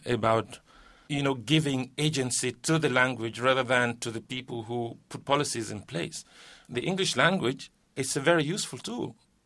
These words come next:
and it's a very useful possession for those for whom this is a, a mark of local identity. I don't see how it, it can kill another language, but I suppose that if you have in place a policy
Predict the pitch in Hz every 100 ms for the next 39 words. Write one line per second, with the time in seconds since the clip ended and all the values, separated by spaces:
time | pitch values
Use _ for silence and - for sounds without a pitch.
0 | _ - 131 127 120 123 151 175 135 123
1 | 127 165 - 135 120 117 - 113 101 98
2 | - 107 - 113 110 135 131 - 120 127
3 | 123 113 123 120 117 107 113 110 - -
4 | - - 117 120 117 107 113 104 104 120
5 | 120 117 107 - - - - - - 143
6 | 139 185 - 190 156 180 175 117 - 139
7 | 135 - - - - 160 185 160 165 185
8 | 131 - 117 160 202 110 113 107 123 -
9 | 127 131 - - 202 202 160 160 156 135
10 | 135 143 139 117 113 165 - - - -
11 | - - - - 156 - 196 220 - 127
12 | 135 -